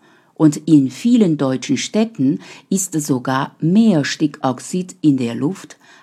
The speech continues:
als es in der Europäischen Union erlaubt ist. Das ist schon länger bekannt.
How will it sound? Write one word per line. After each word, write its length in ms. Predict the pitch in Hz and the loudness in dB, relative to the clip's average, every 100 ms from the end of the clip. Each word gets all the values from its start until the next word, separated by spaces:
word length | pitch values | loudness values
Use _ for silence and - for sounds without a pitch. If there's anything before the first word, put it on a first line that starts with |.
| - | -8
als 440 | 127 123 123 - | -4 -2 -4 -6
es 340 | - 165 - - - | -4 -2 -2 -4 0
in 140 | 143 | 0
der 300 | 127 120 - | 0 -4 -6
Europäischen 800 | 127 123 117 113 113 139 147 160 | -2 0 -2 -2 0 0 0 -4
Union 600 | - 190 185 185 175 185 - | -4 -2 0 0 -2 -4 -2
erlaubt 640 | 196 190 156 127 - - - | 0 2 0 -2 -6 -12 -6
ist. 380 | 123 - - - _ _ _ _ | -6 -6 -14 -20 _ _ _ _
Das 340 | 127 117 135 - | -8 -6 -6 -6
ist 320 | 151 - - | -6 -6 -8
schon 420 | - 123 123 - - | -6 -4 -4 -2 2
länger 500 | 160 208 180 123 - | 2 4 2 0 -6
bekannt. 680 | 120 - 131 120 120 - | -10 -8 -6 -4 -6 -8